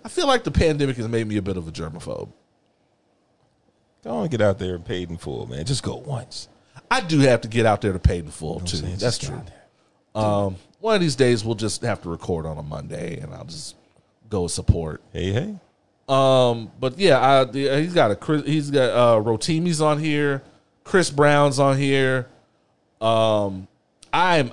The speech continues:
Speaker 1: I am a fan. I, th-, this is a, this is a wonderful album. I liked the last two albums. Let's see. I like this one as good as the last album, 'cause the last album, I think, was, like, just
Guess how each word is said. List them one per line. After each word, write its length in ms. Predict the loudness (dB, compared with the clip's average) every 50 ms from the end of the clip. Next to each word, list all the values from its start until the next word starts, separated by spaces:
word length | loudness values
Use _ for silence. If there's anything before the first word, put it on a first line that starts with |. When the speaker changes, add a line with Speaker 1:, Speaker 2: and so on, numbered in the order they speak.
| -2
Speaker 1:
I 140 | 0 0 2
am 140 | 2 0 -2
a 40 | -4
fan. 460 | -4 -6 -6 -6 -6 -8 -10 -12 -16 _ _ -2
I, 200 | 0 2 2 0
th-, 220 | 0 -2 -4 -4 -2 0
this 260 | 0 0 2 0 -2
is 80 | -4
a, 140 | -4 -4 -4
this 360 | -6 -6 0 0 0 2 0
is 120 | -2 -2 -2
a 40 | -2
wonderful 520 | -2 -2 -2 -4 -4 -4 -6 -4 -4 -2
album. 500 | 0 2 2 2 2 0 -2 -6 -8 -10 -14 _ _ _ _ _ _ _ _
I 100 | 0 2
liked 560 | 4 4 4 4 4 2 0 -4 -8 -12 -12 -14 _ _ _ _ _
the 100 | -4 -4
last 500 | -2 0 0 2 2 2 0 -2 -6 -8
two 320 | -8 -8 -8 -6 -8 -8 -4 0
albums. 800 | 4 4 4 4 2 0 -2 -4 -4 -8 -10 -10 -10 -10 -10 -14 _ _ _ _ _ _ _ _ _ _ _ _ _ _ _ _ _ _ _ _ _ -12
Let's 120 | -10 -8
see. 340 | -8 -6 -8 -8 -10 -12 -14 -16 _ _ _ _ -2
I 80 | 0 2
like 220 | 2 2 0 0 -2
this 180 | -4 -4 -4
one 120 | -4 -6 -2 0
as 240 | 2 2 2 0 0
good 180 | 0 0 0 0
as 100 | 0 -2
the 80 | -2 0
last 340 | 2 4 4 4 2 0 -4
album, 360 | -4 -4 -2 -4 -4 -6 -10
'cause 180 | -10 -10 -10 -6
the 60 | -4
last 280 | -2 -2 -2 -2 -2
album, 260 | 0 0 2 2 0 -2
I 60 | -4
think, 260 | -4 -4 -6 -6 -6
was, 140 | -8 -10 -6
like, 260 | -4 -4 -4 -4 -6
just 240 | -10 -12 -12 -12 -12